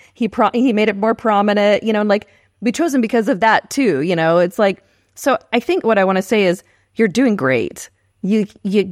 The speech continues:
don't get discouraged. If you don't get the part, you don't get ten parts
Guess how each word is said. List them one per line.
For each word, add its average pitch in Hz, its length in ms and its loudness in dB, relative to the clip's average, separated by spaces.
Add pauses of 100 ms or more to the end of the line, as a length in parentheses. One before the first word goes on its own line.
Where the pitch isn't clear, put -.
don't 247 240 0
get 233 100 0
discouraged. - 720 -4
If - 140 -6
you 208 100 0
don't 226 240 0
get 247 100 0
the 220 80 0
part, 147 320 0
you 170 80 0
don't 196 140 0
get 226 180 0
ten 214 240 0
parts 139 500 0